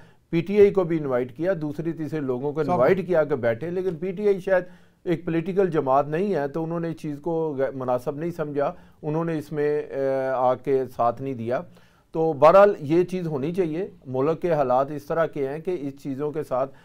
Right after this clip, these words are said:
Speaker 1: जैसे अब, अब देखें, अगर हमारी आवाम को, हमारे लोगों को ये पता होना चाहिए, आप स्टडी करें थारकोल को।
Speaker 2: हाँ।
Speaker 1: थारकोल को अगर आप स्टडी करेंगे, जो सिंध गवर्नमेंट का इस वक्त प्रोजेक्ट चल रहा है,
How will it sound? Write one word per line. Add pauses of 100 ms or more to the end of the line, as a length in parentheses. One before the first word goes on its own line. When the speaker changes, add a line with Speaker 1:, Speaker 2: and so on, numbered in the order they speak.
(240)
Speaker 1:
जैसे
अब,
अब
देखें,
अगर
हमारी
आवाम
को,
हमारे
लोगों
को (340)
ये
पता
होना
चाहिए, (260)
आप (180)
स्टडी
करें
थारकोल
को। (320)
Speaker 2:
हाँ। (320)
Speaker 1:
थारकोल
को
अगर
आप
स्टडी
करेंगे,
जो
सिंध
गवर्नमेंट
का
इस
वक्त
प्रोजेक्ट
चल
रहा
है,